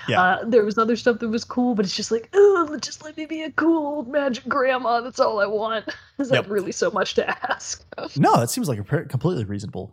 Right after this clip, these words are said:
Speaker 1: request,
Speaker 2: Yeah,
Speaker 1: but
Speaker 2: I think so too. <laughs>
Speaker 1: So that's your, your number one for, for what you saw?
Speaker 2: Everwild.
Speaker 1: Yeah. I think it's Halo Infinite for me, just 'cause it looked that, that looks right up my alley. Uh, obviously,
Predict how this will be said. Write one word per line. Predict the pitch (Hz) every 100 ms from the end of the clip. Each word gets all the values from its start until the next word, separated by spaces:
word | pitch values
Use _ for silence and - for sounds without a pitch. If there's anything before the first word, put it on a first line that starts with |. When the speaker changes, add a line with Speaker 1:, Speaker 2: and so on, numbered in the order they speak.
| -
Speaker 1:
request, | - - - - -
Speaker 2:
Yeah, | - -
Speaker 1:
but | -
Speaker 2:
I | 285
think | - 285 -
so | 196 175
too. | - 165 -
<laughs> | - - - - -
Speaker 1:
So | -
that's | 151 175
your, | 180 165 156 -
your | 135 139 131 139
number | 127 127
one | 123 123 127 127 -
for, | 123 101 160
for | 131
what | 120 123
you | 127
saw? | 139 139 - _ _ _ _ _ _ -
Speaker 2:
Everwild. | 220 185 180 165 156 151 - - -
Speaker 1:
Yeah. | - - _
I | 139
think | 135 151
it's | 151 131
Halo | 131 127 131
Infinite | 120 131 120
for | 143
me, | 110 117 _ _ -
just | 110 -
'cause | 117 101 98
it | 113 113
looked | 110 104 - -
that, | 107 101 - _ _ _ _ _ _ 92
that | 104 101
looks | 110 -
right | 107 95
up | 92
my | 98 -
alley. | - - 117 - - - -
Uh, | 123 -
obviously, | 107 - - 104